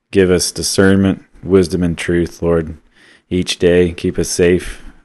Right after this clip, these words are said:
through the week and, uh, bring us back next week for a new message. In Jesus' name we pray. Amen. All right. Well, we will see y'all next week.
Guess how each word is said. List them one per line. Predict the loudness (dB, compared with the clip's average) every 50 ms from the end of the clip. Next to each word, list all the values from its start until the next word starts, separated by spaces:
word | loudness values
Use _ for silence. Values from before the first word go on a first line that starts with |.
| _ 0
through | 0 0
the | 2 2
week | 2 2 0 0 -2 -4 -6
and, | -6 -4 -4 -4 -4 -4 -4
uh, | -4 -4 -4
bring | -4 -4 -2 -2 -4
us | -6 -6
back | -6 -4 -4 -4 -4 -4
next | -4 -4 -4 -4 -6 -6
week | -4 -4 -4 -6
for | -10 -6 -4 -2
a | -2 -2
new | -2 -2 -4
message. | -4 -4 -4 -6 -6 -8 -10 -10 -14 -14 -16 _ _ _ _ _ _ _ _ -20 -20 _ _ _ _
In | -8
Jesus' | -6 -6 -4 -4 -8 -8 -8
name | -6 -6 -4
we | -6 -6
pray. | -4 -4 -4 -4 -4
Amen. | -4 -4 -6 -6 -6 -8 -12 -18 -20 -20 -20 _ _ _ _ _ _ -20 -20 -20 -20 -20 _ _ _ _ _ _ _ _ _ _ _ _ _ _ -10
All | -6 -4 -2 0
right. | 0 2 0 0 -2 -4 -6 _ 2
Well, | 4 6 6 4 2 -2 -8 -12 -14 -18 -20 -20 _ _ _ _ _ _ _ _ _ _ _ _ _ _ _ _ _ _
we | -4 0 2 4
will | 4 4
see | 2 2 2 4
y'all | 4 6 6 4
next | 2 0 0 -2 -4 -2
week. | -2 -2 -2 -2 -6 -14 _